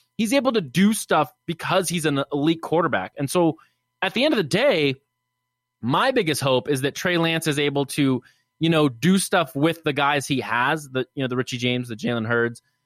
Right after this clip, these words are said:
you know, the Austin Watkins Juniors. And then, you know, every once in a while, Kittle will make a big play, or, you know, Kyle Juszczyk or Brandon Ayuk, or hopefully they're gonna use Deebo Samuel more like a wide receiver as opposed to a running back, which they've done for so long. And so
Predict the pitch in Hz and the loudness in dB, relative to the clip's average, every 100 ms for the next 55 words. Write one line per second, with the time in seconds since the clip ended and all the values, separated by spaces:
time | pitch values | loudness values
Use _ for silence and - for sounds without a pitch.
0 | _ 113 110 110 117 123 127 120 117 110 | _ -2 0 2 2 0 0 0 -2 -4
1 | 113 120 135 131 _ _ - 170 165 151 | -2 -2 -2 -4 _ _ -2 0 0 -2
2 | - 131 185 190 190 180 185 190 190 160 | -6 -2 0 2 4 4 4 2 2 2
3 | 147 - 208 180 156 151 147 139 123 139 | 0 0 0 2 4 2 0 -2 -2 -2
4 | 117 - 180 147 120 117 110 110 123 - | 0 2 2 2 0 0 -2 -8 -12 -4
5 | 143 120 135 156 151 160 156 123 110 - | 0 0 0 2 2 2 0 -2 -4 -6
6 | _ _ 147 143 139 131 127 127 - _ | _ _ 0 2 4 4 2 0 -4 _
7 | - 170 170 165 170 135 120 107 _ _ | -4 -2 0 2 2 2 0 -2 _ _
8 | - 226 254 202 170 165 160 165 131 165 | -2 2 4 2 2 2 2 0 0 2
9 | 165 147 185 220 220 156 139 135 139 160 | 2 0 0 0 2 4 4 2 2 2
10 | 156 151 147 147 131 131 202 208 180 139 | 2 2 2 2 0 -2 0 2 2 2
11 | 135 151 135 135 120 202 220 143 131 131 | 0 -2 0 0 2 2 2 0 -2 -4
12 | 131 117 131 123 127 135 127 226 175 120 | -4 0 0 0 -2 0 2 2 2 0
13 | _ _ _ - 170 - 190 170 | _ _ _ -4 -2 2 2 2